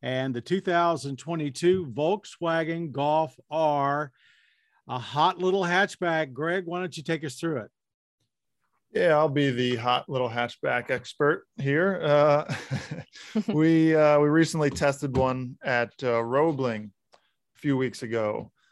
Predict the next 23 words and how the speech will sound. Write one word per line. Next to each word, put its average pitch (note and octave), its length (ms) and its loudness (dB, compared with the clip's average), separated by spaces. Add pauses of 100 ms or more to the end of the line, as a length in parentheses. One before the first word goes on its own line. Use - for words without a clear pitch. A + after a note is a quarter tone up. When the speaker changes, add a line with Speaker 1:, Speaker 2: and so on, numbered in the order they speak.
(380)
Speaker 2:
And, G#2+ 480 -2
um, G#2+ 540 0
this C#3 200 -4
is A#2+ 160 -4
now, B2+ 360 2
we B2 160 2
are B2 120 2
in B2 120 -2
the A#2 120 0
Mark B2+ 440 0
eight G#3 240 -4
generation. G3+ 720 -2
Somebody D3+ 300 -2
correct C#3 320 -2
me C#3+ 60 -6
if C3+ 140 -8
I'm B2 120 -4
wrong. B2 260 0
I A#2 40 -4
think A#2 200 -6
we're A#2+ 140 0
up A2+ 100 -4
to - 100 -8